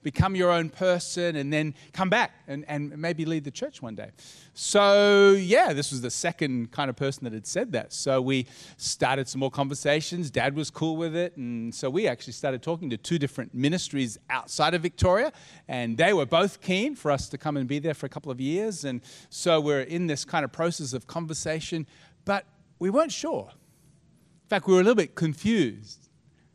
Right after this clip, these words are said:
We, we were wondering, "Well, what's, what's God's will? Should we stay or should we go?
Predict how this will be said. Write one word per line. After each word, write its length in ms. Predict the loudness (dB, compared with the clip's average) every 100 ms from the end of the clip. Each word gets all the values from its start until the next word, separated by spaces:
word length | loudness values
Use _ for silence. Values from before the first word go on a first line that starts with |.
| _
We, 140 | -10 -6
we 200 | 0 4
were 260 | 6 4 2
wondering, 480 | 2 2 4 2 2
"Well, 180 | 2 2
what's, 300 | 0 -2 -8
what's 300 | -8 -8 -6
God's 360 | 2 4 4 2
will? 360 | 4 4 0
Should 320 | -6 -4 -2
we 120 | -2 -4
stay 640 | -6 -2 0 2 2 0
or 120 | -4 -8
should 240 | -8 -10
we 80 | -8
go? 280 | -8 -8